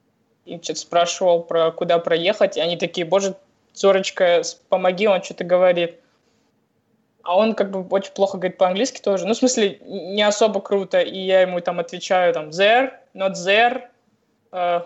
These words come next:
your wife is so beautiful», а мои младшие стоят и такие: «Боже мой, как ты классно говоришь».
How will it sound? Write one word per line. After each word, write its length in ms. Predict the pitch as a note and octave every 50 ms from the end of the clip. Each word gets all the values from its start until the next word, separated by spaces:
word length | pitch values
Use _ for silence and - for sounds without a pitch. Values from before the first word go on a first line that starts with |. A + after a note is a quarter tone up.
| -
your 220 | - F#3+ G3 G3+ G3
wife 300 | F#3+ G3 G3 G3+ G3+ G3+
is 80 | G#3 - - -
so 140 | - G3+ G3
beautiful», 880 | F#3+ F3 F#3+ F3+ F3 G3+ G#3 G3+ - A#3+ G#3+ - - A3+ A3 G#3+ G#3 - -
а 160 | F#3 G3 G3+
мои 160 | G#3 G3+ G#3
младшие 480 | G#3 G3+ G3+ G3+ G3+ - - A3 F#3+ F#3+
стоят 500 | - - G#3 G3 G3 G3+ G#3 G#3 - -
и 40 | -
такие: 260 | - G3 - G3+ G3+
«Боже 540 | G3 G3 G3+ B3 C4 C4 C4 B3 A#3+ B3+ B3+
мой, 340 | A#3+ B3 B3+ B3 B3 A#3+ B3 - - - _ _ _ _ _
как 320 | - A#3+ B3 B3+ B3+ -
ты 120 | - C4 B3
классно 580 | - - C4 B3+ B3 B3 C4+ - - C4+ A#3+
говоришь». 680 | A3+ A3+ C4 B3 B3 A#3+ A#3+ A#3+ B3 B3+ B3+ - - _